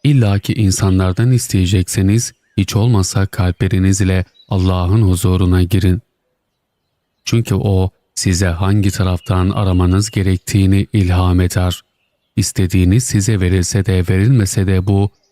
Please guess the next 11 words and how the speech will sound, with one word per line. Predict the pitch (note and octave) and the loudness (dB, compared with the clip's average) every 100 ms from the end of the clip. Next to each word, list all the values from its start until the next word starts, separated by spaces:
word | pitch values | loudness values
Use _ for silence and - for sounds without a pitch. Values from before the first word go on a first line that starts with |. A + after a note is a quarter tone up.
| - | -4
onlardan | F#2+ F2+ F2+ F2 F#2 F#2 F2+ | 0 0 0 -2 -2 0 0
değil, | F2+ F2+ G2 C#3 - _ | 2 2 2 0 -6 _
Ondandır. | G2+ F#2 F#2 F2 F2+ F2+ F2+ - _ _ _ _ _ _ _ _ _ _ _ _ _ _ _ _ _ _ _ | -2 0 0 0 0 0 -4 -10 _ _ _ _ _ _ _ _ _ _ _ _ _ _ _ _ _ _ _
Allah | G#2 G2+ C3+ | -2 0 0
dostları | B2+ A#2+ - G#2+ G#2 | 0 0 0 0 2
rızık | F#2+ F2 A2+ | 0 0 -4
kaygısını | - F2+ F2 F#2+ - F#2 G#2 | -2 -2 0 -2 0 0 0
kalplerinden | F#2 F2+ - F#2 F#2 F2+ F#2 | 0 -2 0 0 0 2 -2
çıkarmıştır. | G2 G2+ G2+ F#2 F#2 F2+ - F#2 - _ _ _ _ _ - | -2 -2 0 0 0 0 -2 -4 -4 _ _ _ _ _ -4
Çünkü | G2 F2 G2 | -2 0 0
onlar | F2+ F2+ F2 F#2+ | 0 2 0 0